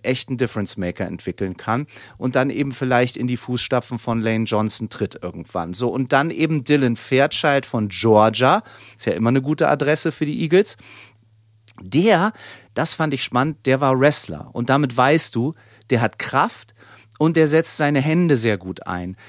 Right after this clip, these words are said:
Seine Projection, der ist erstmal was für Inside, aber eben mit einem hohen Ceiling, braucht also noch Zeit, um sich zu entwickeln,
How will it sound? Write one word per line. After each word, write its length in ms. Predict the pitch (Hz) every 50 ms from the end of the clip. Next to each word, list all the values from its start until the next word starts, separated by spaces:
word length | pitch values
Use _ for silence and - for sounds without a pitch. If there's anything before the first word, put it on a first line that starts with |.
| - - - _ -
Seine 340 | - - 139 139 151 160 139
Projection, 760 | - - 131 117 - 123 185 - - - - 208 220 233 196
der 120 | 185 147 139
ist 100 | 120 -
erstmal 420 | - 117 147 147 - - 151 135
was 180 | 131 120 - -
für 100 | - 117
Inside, 600 | - - 160 175 - - 170 160 170 175 - -
aber 260 | - 127 131 127 -
eben 280 | 131 135 127 135 135 131
mit 180 | 123 - -
einem 160 | 127 110 110
hohen 200 | 117 120 113 107
Ceiling, 460 | 98 - - - 139 139 165 180 175 135
braucht 280 | 120 123 127 - -
also 200 | - 123 120 120
noch 160 | 113 113 107
Zeit, 320 | - - - 117 117 120 -
um 80 | 110
sich 180 | 110 107 107 -
zu 140 | - - 107
entwickeln, 540 | 90 98 92 - 120 113 - - 143 147